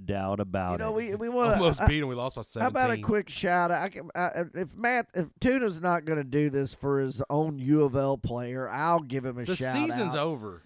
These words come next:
Speaker 2: Are you aware that one of
Speaker 3: L.
Speaker 2: your
Speaker 3: Ellis
Speaker 2: past
Speaker 3: is
Speaker 2: U-,
Speaker 3: great. Blah, blah, blah,
Speaker 2: are you
Speaker 3: blah.
Speaker 2: aware that one of your past U of L players scored seventy-one in the N B A?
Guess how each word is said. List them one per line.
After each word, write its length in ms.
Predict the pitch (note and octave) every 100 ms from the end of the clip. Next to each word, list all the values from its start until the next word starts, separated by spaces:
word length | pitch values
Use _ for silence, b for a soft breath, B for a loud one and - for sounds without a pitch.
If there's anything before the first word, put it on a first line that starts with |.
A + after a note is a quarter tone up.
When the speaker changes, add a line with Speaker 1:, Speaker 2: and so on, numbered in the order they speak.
| b
Speaker 2:
Are 140 | - G3
you 260 | A#3+ D#4 A4+
aware 560 | A#3 F3+ F3+ G3 G3 F#3+
that 160 | E3+
one 200 | D3 E3+
of 40 | F3+
Speaker 3:
L. 120 | A3+
Speaker 2:
your 100 | G3
Speaker 3:
Ellis 120 | G3+ F3+
Speaker 2:
past 280 | F3+ F3+
Speaker 3:
is 120 | C#3 D3+
Speaker 2:
U-, 80 |
Speaker 3:
great. 320 | F3+ E3+ C#3+ A2
Blah, 120 | D3+
blah, 120 | E3+
blah, 100 | E3
Speaker 2:
are 100 | F#3+
you 120 | D4+
Speaker 3:
blah. 100 | B4
Speaker 2:
aware 200 | - G#3+
that 80 | G#3+
one 160 | F#3+ F#3
of 60 |
your 100 | F3+
past 420 | D3+ - D3+ D#3 -
U 100 | D#3+
of 100 | D3
L 140 | D3+
players 340 | C#3 D3 D3 C3
scored 380 | - D3 C3
seventy-one 960 | - C3+ C#3 D3 D3 D3 C3 C3 C#3 C#3
in 100 | B2+
the 80 | A2+
N 240 | A#2 C3+
B 200 | C3 B2+
A? 340 | B2+ C3 C3+